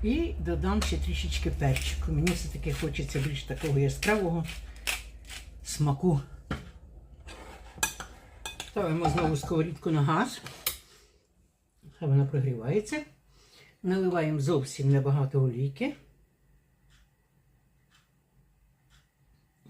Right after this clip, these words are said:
Так, десь ложку, півтори. І будемо з однієї сторони будемо підсмажувати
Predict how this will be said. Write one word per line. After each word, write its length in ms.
Так, 160
десь 220
ложку, 460
півтори. 520
І 80
будемо 320
з 200
однієї 460
сторони 600
будемо 220
підсмажувати 720